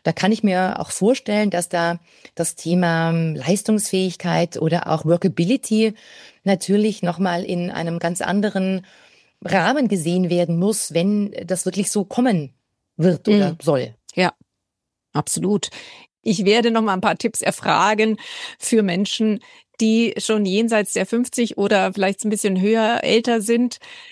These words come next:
Speaker 2: Ich sag immer, die Menschen, die geistig arbeiten oder die nicht so viel körperlich arbeiten wie die berühmten Dachdecker, die ja immer wieder genannt werden in dieser Rentendebatte,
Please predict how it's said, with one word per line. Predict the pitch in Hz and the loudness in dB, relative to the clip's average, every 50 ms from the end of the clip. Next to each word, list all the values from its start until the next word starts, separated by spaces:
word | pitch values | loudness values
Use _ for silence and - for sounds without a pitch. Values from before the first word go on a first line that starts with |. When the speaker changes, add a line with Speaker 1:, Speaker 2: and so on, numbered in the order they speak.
| - - | -8 -6
Speaker 2:
Ich | 247 - - | -6 -2 0
sag | 240 233 254 254 | 0 0 0 2
immer, | 240 240 240 240 233 220 _ - - _ _ _ - - | 2 2 4 4 2 0 _ -10 -20 _ _ _ -2 0
die | 214 190 208 254 | 0 2 2 2
Menschen, | 247 220 190 220 226 - - 247 220 | 2 2 0 0 -2 0 0 0 0
die | 202 220 220 214 208 - - | 2 0 0 0 0 -2 -2
geistig | 190 180 175 214 240 - 247 - - | 0 0 0 0 0 0 -2 0 0
arbeiten | 175 170 202 196 202 202 - 202 175 | 0 2 2 2 0 0 -2 -6 -4
oder | - 202 202 202 | -2 -2 -2 0
die | 190 214 214 | 0 2 0
nicht | 214 214 - | 2 0 0
so | - 233 | 0 -2
viel | 208 - 233 208 | 0 -2 -4 -2
körperlich | - 240 247 247 285 240 220 190 - | 0 -2 0 2 2 2 2 2 2
arbeiten | - 180 202 196 196 202 190 | 2 2 2 2 0 -2 -4
wie | 202 190 | -4 -4
die | 202 | -2
berühmten | 185 208 196 202 208 - 202 185 | 0 0 0 0 0 -2 -4 -2
Dachdecker, | 196 214 - - - 185 - 196 | -2 -4 -2 -2 -2 0 0 0
die | 180 - 185 | 0 2 2
ja | 185 160 | 2 2
immer | - 190 196 | 2 0 0
wieder | 180 165 180 | 0 0 -2
genannt | 170 185 160 180 220 262 247 190 | -2 -2 0 0 0 0 0 0
werden | 156 160 180 170 | -2 0 0 -2
in | 156 180 | -4 -4
dieser | 170 185 - 165 | -4 -2 -2 -2
Rentendebatte, | - 165 170 - 190 180 170 180 - 175 - - 214 214 | -2 -2 -4 -2 -2 -4 0 0 0 -2 0 0 -2 -2